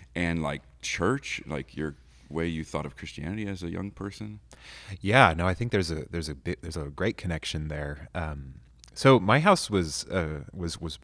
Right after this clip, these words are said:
Speaker 2: Christ-, my, both my parents were Christian, so I grew up in a Christian home, um, where I was encouraged to actively be a Christian. Um, it, but, you know, it, it, it ties back to our, our Texas roots, where, and our Texas, New Mexico roots. My mom was a Methodist.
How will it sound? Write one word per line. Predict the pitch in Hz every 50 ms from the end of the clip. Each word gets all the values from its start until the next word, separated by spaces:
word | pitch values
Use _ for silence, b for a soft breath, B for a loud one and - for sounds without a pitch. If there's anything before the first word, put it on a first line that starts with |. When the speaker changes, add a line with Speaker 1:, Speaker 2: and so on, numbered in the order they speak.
| -
Speaker 2:
Christ-, | - 131 113 - -
my, | 107 104
both | 95 113 - -
my | 123
parents | - - 104 92 -
were | 82
Christian, | - - 95 90 - - 78 76
so | - 87
I | 82
grew | 85 104
up | 107 -
in | 95
a | 78
Christian | - - 92 - - 87 78
home, | 76 80 90 90 87 82 82 80 76 71 -
um, | - 92 87 82 78 80 80 71 -
where | 92 92 92 92
I | 95
was | 90 78
encouraged | 85 82 - - 104 98 92 90 80 - - - - - -
to | - 92 87 82 80 78 76 80 76 - - -
actively | - 98 92 - - 101 90 80 76 85 85 82 78
be | 71 80 85 90 85 80 -
a | 65
Christian. | 73 - - 85 76 - - - 80 73 76 73 - B B B B B B B B B B B B B B
Um, | 87 87 85 82 78 76 73 73 71 67 - -
it, | - 92 87 82 - - 87 - -
but, | - 107 95 95 87 85
you | 101
know, | 95 90 87
it, | 82 - - - 92 - - -
it, | - 95 90 - -
it | 98 92 80 -
ties | - 117 117 107 95 90
back | 92 92 90 90 - -
to | - 98 85
our, | 85 85 82 82 80 78 78 - - -
our | 78 78
Texas | - - - 95 - - - 87 80 - -
roots, | 85 82 80 78 76 - - -
where, | 87 82 80 78 80 80 -
and | - 90
our | 82 80
Texas, | - 98 - 98 87 -
New | 87 85
Mexico | 85 90 90 - 101 85 - 87
roots. | 82 80 85 80 80 -
My | - 90 85 85
mom | 85 98 104 110 110 107
was | 95 90 80
a | 87
Methodist. | 85 85 92 95 95 - 87 78 78 78 82 - - -